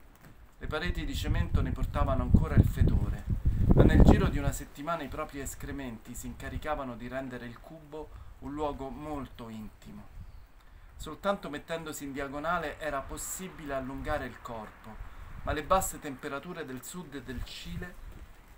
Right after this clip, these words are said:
l'acqua piovana e l'urina dei soldati spingevano ad abbracciarsi le gambe e a rimanere così, desiderando di essere sempre più piccolo, fino a poter abitare una di quelle isole di merda che galleggiavano qua e là,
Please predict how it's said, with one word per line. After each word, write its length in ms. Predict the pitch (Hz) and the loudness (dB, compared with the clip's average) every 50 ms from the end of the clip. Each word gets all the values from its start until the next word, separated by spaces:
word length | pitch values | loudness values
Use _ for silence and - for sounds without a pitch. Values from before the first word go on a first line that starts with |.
| - - - | -20 -10 -4
l'acqua 360 | 135 143 139 - 156 147 135 | -4 -4 -4 -2 -4 -6 -4
piovana 600 | 120 127 139 147 151 143 139 127 120 117 107 - - | -4 -6 -4 -2 0 0 0 0 -2 -4 -8 -8 -10
e 100 | - 123 | -10 -8
l'urina 560 | 127 131 139 143 147 156 151 139 131 120 110 | -8 -6 -6 -6 -6 -6 -6 -6 -6 -6 -8
dei 160 | 104 120 117 | -8 -10 -12
soldati 560 | - 127 127 113 120 147 143 143 139 - 127 | -12 -12 -12 -10 -6 -4 -4 -4 -4 -6 -12
spingevano 560 | 123 - - 127 123 123 151 147 139 131 127 | -12 -12 -10 -10 -10 -8 -8 -8 -8 -8 -8
ad 80 | 120 135 | -8 -8
abbracciarsi 840 | 120 - - 123 - 131 - - 160 156 151 - - - 135 123 - - - - - - - - | -8 -10 -10 -12 -12 -12 -10 -8 -8 -8 -8 -8 -12 -14 -14 -14 -16 -18 -20 -20 -20 -20 -20 -16
le 140 | - 123 127 | -12 -10 -6
gambe 520 | 123 147 147 151 156 156 151 147 147 143 - | -2 -2 0 0 -2 -4 -8 -10 -10 -12 -10
e 60 | 135 | -10
a 60 | 135 | -10
rimanere 500 | 135 135 135 131 135 139 151 156 139 131 | -10 -8 -8 -6 -6 -6 -6 -8 -10 -12
così, 400 | 123 - 135 127 - - 113 104 101 - - - - - - - - - | -12 -12 -12 -12 -10 -12 -12 -14 -18 -20 -20 -20 -20 -20 -20 -20 -20 -16
desiderando 640 | - 131 123 147 143 139 151 151 160 165 156 139 | -14 -12 -10 -10 -6 -6 -4 -2 -2 -4 -4 -6
di 120 | 135 123 143 | -10 -8 -8
essere 340 | 147 147 - - 139 117 - | -8 -8 -8 -10 -10 -12 -10
sempre 380 | - - 170 170 - 151 143 143 | -10 -10 -10 -10 -10 -12 -14 -14
più 180 | - - 131 - - | -14 -16 -18 -18 -18
piccolo, 640 | - 180 185 - - - - 170 165 165 165 165 - - - - - - - - | -18 -18 -18 -18 -20 -20 -18 -18 -16 -16 -18 -20 -20 -20 -20 -20 -20 -20 -20 -20
fino 240 | - - 196 196 180 | -14 -10 -8 -6 -6
a 40 | - | -6
poter 300 | - 151 143 156 156 147 | -8 -10 -14 -12 -10 -10
abitare 500 | 135 123 131 147 143 175 160 147 143 139 | -10 -12 -12 -12 -6 -4 -4 -4 -4 -4
una 240 | 143 165 170 160 143 | -8 -8 -8 -8 -8
di 120 | 127 127 | -8 -10
quelle 240 | 131 139 131 127 135 | -10 -10 -10 -8 -8
isole 340 | 143 143 127 - 147 135 127 | -8 -8 -8 -8 -8 -10 -8
di 100 | 123 123 | -8 -6
merda 540 | 123 127 139 139 139 135 - - 123 120 | -6 -6 -6 -6 -6 -8 -8 -10 -10 -10
che 160 | 120 - 117 110 | -10 -12 -16 -16
galleggiavano 760 | 117 123 123 120 123 120 - - 135 127 131 123 117 113 107 - | -12 -12 -12 -12 -12 -14 -14 -10 -10 -8 -8 -10 -12 -14 -16 -14
qua 180 | - 139 135 | -10 -8 -8
e 100 | 127 113 | -8 -8
là, 220 | 113 120 120 117 | -8 -10 -10 -10